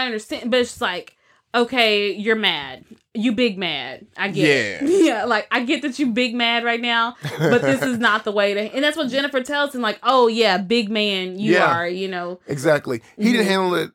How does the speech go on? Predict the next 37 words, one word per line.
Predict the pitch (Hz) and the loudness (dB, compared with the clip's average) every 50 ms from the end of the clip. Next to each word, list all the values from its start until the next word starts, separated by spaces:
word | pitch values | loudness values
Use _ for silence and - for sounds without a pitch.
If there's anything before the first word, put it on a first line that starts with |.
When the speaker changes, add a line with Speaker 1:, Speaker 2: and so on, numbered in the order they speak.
| _ _ | _ _
Speaker 2:
the | - 156 160 | -4 -2 2
right | 147 147 143 135 | 4 4 4 4
way. | 127 120 98 - | 0 -2 -2 -2
Speaker 1:
Well, | 349 | -2
'cause | 330 403 370 285 | 0 2 2 2
Speaker 2:
I | - | 2
Speaker 1:
he | - | 2
Speaker 2:
mean, | - 285 | 4 2
Speaker 1:
says, | 294 277 | 2 2
like, | 277 262 254 262 | 2 -2 0 0
"I'm | 254 262 | 0 0
not | 269 254 247 240 | 0 0 0 0
gonna | 247 240 233 | 0 0 0
let | 233 240 240 233 - | 0 0 -2 -2 0
these | 233 233 233 202 - | 0 0 0 -2 -4
queers | - - - 262 247 226 233 240 208 202 | -8 -4 -2 0 0 2 2 2 2 2
embarrass | 208 196 196 202 214 226 214 - 208 | 0 0 2 2 2 2 2 0 -2
me," | 196 185 180 180 | -4 -4 -2 -2
or | 185 | -2
whatever | 202 202 202 196 196 | -2 -2 -2 -2 -2
he | 185 190 | -4 -4
says. | - - 180 160 151 165 170 165 - - | -4 -2 0 0 2 0 0 -2 -6 -4
Um, | - 214 208 196 180 165 151 147 156 170 180 143 - _ _ - | -2 0 2 2 0 -2 -2 -6 -8 -10 -10 -12 -14 _ _ -4
and | 240 226 | -4 -2
so | - - 220 202 185 175 170 160 151 170 185 - - - | -2 2 2 2 2 2 0 0 -2 -4 -6 -10 -6 -2
Speaker 2:
Yeah, | 139 147 135 127 117 110 226 214 | 2 2 4 4 4 2 2 2
I | 214 | 4
mean, | - 160 147 185 | 4 2 2 0
Speaker 1:
Mm-hmm. | 185 185 - - | -4 -8 -4 -2
Speaker 2:
you | 185 | -2
can | 190 214 | 0 0
just | 208 - | 0 2
see | 214 202 | 4 4
where | 185 170 | 4 4
his | 170 165 139 | 4 0 2
mind | 156 151 151 151 151 139 | 4 4 4 4 4 2
is. | 131 123 - - | 0 0 0 -4